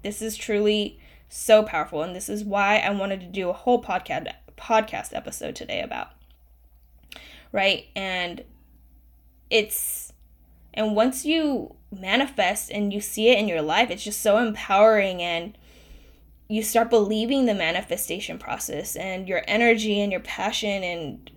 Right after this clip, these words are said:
you know, for life will be so much more inspiring and amazing, and you can really embrace the magic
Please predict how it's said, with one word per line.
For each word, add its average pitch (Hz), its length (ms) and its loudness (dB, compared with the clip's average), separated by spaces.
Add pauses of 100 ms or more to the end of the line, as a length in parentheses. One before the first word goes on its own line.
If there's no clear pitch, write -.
(680)
you 190 160 -6
know, 175 360 -6 (680)
for 214 380 4
life 190 460 4
will 202 120 0
be 208 200 -4
so 208 520 2
much 214 320 0
more 175 340 0
inspiring 190 720 -4
and 170 140 -6
amazing, 175 720 -6
and 165 300 -10 (480)
you 208 140 -6
can 220 320 0
really 226 460 2
embrace 180 440 -2
the 208 80 -10
magic 170 680 -10